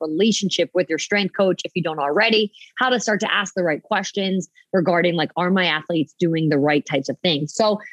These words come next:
just a little, let's kind of start with a little bit of, like, a, a summary almost, Car. Like, you know, we, there are things that we know, um, you know, we've been at this for several, several years. We obviously track a lot of data regarding, uh,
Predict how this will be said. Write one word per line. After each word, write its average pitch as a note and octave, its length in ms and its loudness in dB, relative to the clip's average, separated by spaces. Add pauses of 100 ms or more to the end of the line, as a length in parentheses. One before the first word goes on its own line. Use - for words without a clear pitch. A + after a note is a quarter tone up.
(180)
just F4+ 180 2
a A#4 80 4
little, D4+ 240 4
let's C#4 180 0
kind E4 200 -2
of A3 40 -8
start A#3 220 0
with G#3 100 -4
a G3 40 -6
little G3 180 -2
bit F#3+ 100 0
of, F3 120 -2
like, F3 160 -2
a, D#3+ 260 -2 (300)
a G3+ 40 -6
summary A3+ 480 0
almost, B3 440 -2
Car. A#3+ 340 0
Like, G#3 260 -2 (340)
you A#3+ 80 0
know, A#3 80 2
we, B3 400 2
there A#3+ 260 2
are A3 60 -2
things C4+ 420 -2
that A#3+ 220 0
we A#3+ 500 2
know, G#3 560 4 (180)
um, F#3+ 520 -2
you G3+ 100 -2
know, - 20 -4
we've F#3+ 200 0
been G#3 80 -8
at G#3 200 0
this G#3+ 140 -2
for G3 100 -2
several, F3+ 460 2
several G3+ 380 2
years. G#3 500 4
We G3+ 140 4
obviously F#3 580 -2 (300)
track G#3+ 240 0
a G3 80 -2
lot F#3 380 2
of F3 180 -2
data G3 480 0 (260)
regarding, F#3+ 600 0 (240)
uh, G3 260 -2